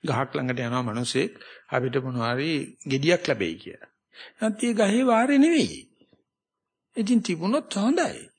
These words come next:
ඉතින් නොලැබුණයි කියලා මොන ගහට සාප කරන්නේ? උබයේ නේව සෝතාදී. ගහෙන් ගෙඩිය හම්බුණත් හොඳයි නැතත් හොඳයි.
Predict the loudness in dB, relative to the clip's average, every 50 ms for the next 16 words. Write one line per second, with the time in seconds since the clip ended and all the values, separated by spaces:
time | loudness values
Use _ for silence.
0 | _ _ _ _ -8 -2 0 2 2 4 4 4 4 4 4 2 2 2 2 2
1 | 2 2 0 0 0 0 0 0 0 2 0 0 -2 -2 -6 -14 _ _ _ _
2 | _ _ _ _ _ -2 2 2 2 2 2 0 0 0 0 -2 -2 -4 -6 -8
3 | -10 -16 -20 -20 -20 -20 -20 -20 _ _ _ _ _ -20 -20 -20 -20 _ _ _
4 | _ _ _ _ _ -18 -18 -16 _ -16 -12 -10 -6 -2 2 4 4 6 6 6
5 | 6 6 6 6 6 4 2 2 2 0 0 0 -2 -4 -2 0 0 0 0 -2
6 | -2 -4 -4 -8 -12 _ -4 -2 0 0 0 0 0 -2 -2 -2 -2 -2 -2 -2
7 | -2 0 0 0 0 0 -2 0 0 2 2 2 0 0 0 0 -2 0 -2 -2
8 | 2 2 2 2 2